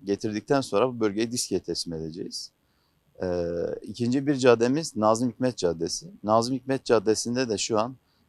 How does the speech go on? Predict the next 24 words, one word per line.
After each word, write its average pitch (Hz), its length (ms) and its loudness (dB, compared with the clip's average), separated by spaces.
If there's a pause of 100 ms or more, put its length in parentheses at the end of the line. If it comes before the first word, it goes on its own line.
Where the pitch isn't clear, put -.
(140)
e, 92 140 2
yine 110 320 0
bu 123 100 4
anlamda 107 640 2 (200)
kazı 104 260 -4
dolgu 107 220 0
çalışmalarımız 95 760 0
devam 80 240 -2
etmekte. - 540 -12 (640)
Bu 139 100 -2
çalışmalar 123 640 6
neticesinde, 101 840 -2 (220)
e, 90 60 -4 (840)
bu 117 280 0 (260)
buradaki 98 520 0
Nazım 110 280 4
Hikmet 107 300 -4
Caddesi, 82 440 0
Cihan 101 280 0
Caddesi 85 460 -2
ve 131 40 6
Abdülkadir 101 500 2
Topkaç 107 440 -2
Caddesi, 82 540 -6